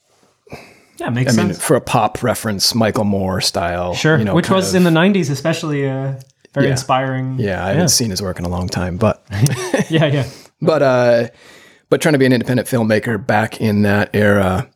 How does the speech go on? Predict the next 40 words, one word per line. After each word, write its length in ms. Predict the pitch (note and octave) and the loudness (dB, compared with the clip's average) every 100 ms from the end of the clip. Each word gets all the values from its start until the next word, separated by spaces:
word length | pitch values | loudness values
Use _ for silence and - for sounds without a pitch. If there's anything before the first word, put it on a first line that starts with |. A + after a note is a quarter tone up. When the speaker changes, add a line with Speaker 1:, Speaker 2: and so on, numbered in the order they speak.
| _ _ _ - B2 | _ _ _ -14 -6
Speaker 2:
was, 400 | A#2+ F#2+ F2+ G2 | -2 0 0 0
uh, 360 | F2+ F2+ F2+ - _ _ _ _ _ - | 0 -2 -2 -6 _ _ _ _ _ -2
not 240 | B2 G2 | 2 2
a, 160 | G2 F#2 - | 0 -4 -4
not 260 | B2 G2+ F#2 | -2 0 0
a 40 | |
sustainable. 800 | - - - G2+ F#2 F2 F2 A#2 _ _ _ - | 0 0 -2 -4 -6 -4 -6 -8 _ _ _ 0
Speaker 1:
Yeah. 240 | C#3+ A2+ - _ _ - | 2 2 -4 _ _ -4
Speaker 2:
I 40 | C3 | 0
mean, 100 | C#3 | 2
I 20 | |
met 160 | B2+ B2 | 2 2
the 60 | |
guys 340 | A2 G#2 G2+ - | 0 2 2 2
that, 200 | A2 - _ - | 0 -2 _ -6
that 160 | A2 G#2 | -4 0
made 280 | G2+ G2+ | 0 0
Manufacturing 760 | G2 F#2+ F#2+ - F2 - A2+ G2 | 0 -2 -2 0 0 0 -2 0
Consent, 580 | A2 G#2 - G#2 G#2 - | 0 0 0 -2 -6 -6
the, 300 | G#2 F#2+ F#2+ | -6 -4 -4
uh, 200 | F2+ G2+ B2 - | -4 -6 -8 -2
Noam 180 | G2 G2 | -2 0
Chomsky 360 | G2+ G2 - | -2 -2 -2
documentary. 480 | G#2 F2+ G#2+ G2+ F#2 | -2 -2 -4 0 2
Speaker 1:
Yeah, 200 | C#4 B2+ - - | 2 0 -6 -6
yeah. 220 | G#3+ A3+ | 0 2
Speaker 2:
And, 140 | F2+ F2 | 0 0
uh, 120 | F2 | -2
'cause 140 | - G2+ | 0 2
I 80 | F2 | 2
was 160 | F2 | 0
a, 40 | F#2 - - - | -4 -8 -20 -8
I 60 | F#2+ | -4
was 300 | F#2 - - - - - - _ | -4 -4 -8 -20 -20 -20 -20 _
very 180 | - F#2 | -2 0
into 160 | E2+ G2 | 0 -2
his 240 | G2+ F2 | -2 -4
work 320 | F2 E2+ F2 | -4 -6 -4
and 120 | G2 G#2 | -4 -4
his, 400 | G2 F2+ - | -2 0 0